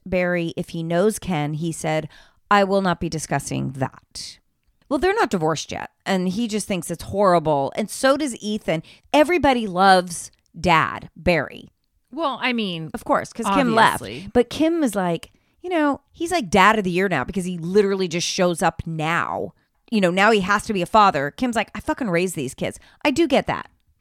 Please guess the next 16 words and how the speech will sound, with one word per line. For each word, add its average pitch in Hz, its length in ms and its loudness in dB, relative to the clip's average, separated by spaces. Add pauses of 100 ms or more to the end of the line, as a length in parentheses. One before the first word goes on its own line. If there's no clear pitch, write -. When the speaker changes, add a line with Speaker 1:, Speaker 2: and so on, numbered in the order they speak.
(320)
Speaker 2:
I 302 120 -4
Speaker 1:
But - 80 2
Speaker 2:
do, - 160 2
Speaker 1:
did 269 100 0
she? 202 100 2
Speaker 2:
but 175 60 -2
the 269 60 0
way 254 200 0
she 254 200 -6
raised 214 400 -2
him, 156 480 -4
Speaker 1:
Mm. 143 60 -2
Speaker 2:
who, 226 180 -2
who 359 160 -2
was 370 160 0
doing, 302 200 -8